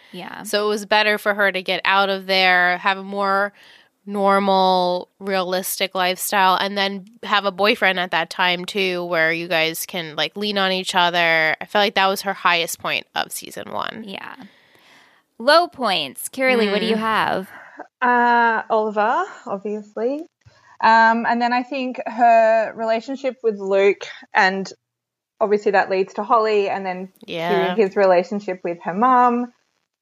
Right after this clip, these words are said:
Speaker 3: Um, and then T J, and then I guess also Jimmy to some extent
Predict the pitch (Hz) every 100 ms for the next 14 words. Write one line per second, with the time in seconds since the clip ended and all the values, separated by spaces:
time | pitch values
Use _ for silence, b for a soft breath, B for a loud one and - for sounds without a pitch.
0 | _ - 196 190 196 196 - - 214 226
1 | 220 214 214 202 - 208 190 196 185 180
2 | 190 196 - - 202 196 220 240 277 -
3 | 226 233 196 196 190 190 196 190 175 175
4 | 175 - _ - - 196 196 - 185 175
5 | -